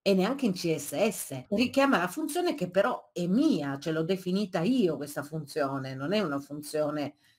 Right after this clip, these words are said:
esistente. L'ho creata io, l'ho messa in un file JavaScript e quindi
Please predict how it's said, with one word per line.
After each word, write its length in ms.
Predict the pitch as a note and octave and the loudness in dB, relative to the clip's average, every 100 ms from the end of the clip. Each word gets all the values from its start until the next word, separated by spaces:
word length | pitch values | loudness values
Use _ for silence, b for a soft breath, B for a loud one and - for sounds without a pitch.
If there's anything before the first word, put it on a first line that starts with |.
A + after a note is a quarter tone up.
| b | b
esistente. 920 | F3 F3 D#3 - D#3 A#2+ A#2+ A#2 - b _ | 0 0 -4 0 0 0 -4 -10 -12 b _
L'ho 160 | G3 | 4
creata 500 | G3 G3+ E3+ C3 - | 6 4 4 2 2
io, 340 | F#3 D#3+ E3 B3 | 4 4 4 4
l'ho 160 | A3 | 4
messa 320 | D#3+ E3 E3 D3+ | 2 0 -2 -6
in 60 | |
un 100 | D3+ | -6
file 220 | C#3+ D#3 | -2 -2
JavaScript 1000 | C#3+ C#3 C#3 F#3 - D3 C#3 _ B3 D4+ b b b b _ | -2 -4 -4 -4 -6 -6 -8 _ 0 0 b b b b _
e 160 | G3 | -2
quindi 540 | - B3 E3 A#2+ A#2+ | 2 2 2 -2 -8